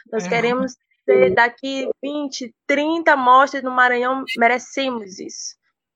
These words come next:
Speaker 1: Nós precisamos, porque nós somos artistas, somos muitos, nós somos escritores, nós somos professores, nós somos o que po-,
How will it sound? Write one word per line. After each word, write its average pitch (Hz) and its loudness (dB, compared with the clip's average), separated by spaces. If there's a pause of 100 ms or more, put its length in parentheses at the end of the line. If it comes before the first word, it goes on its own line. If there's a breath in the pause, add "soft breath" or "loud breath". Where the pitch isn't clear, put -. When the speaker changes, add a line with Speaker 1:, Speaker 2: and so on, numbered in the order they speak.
(120)
Speaker 1:
Nós 226 -2
precisamos, 240 0
porque 226 -4
nós 226 -2
somos 240 -6
artistas, 220 -4
somos 226 -6
muitos, 220 -2 (300 loud breath)
nós 226 0
somos 233 -6
escritores, 240 2
nós 220 -2
somos 226 -8
professores, 226 -4
nós 226 -4
somos 247 -6
o 240 -6
que 247 -18
po-, 233 -6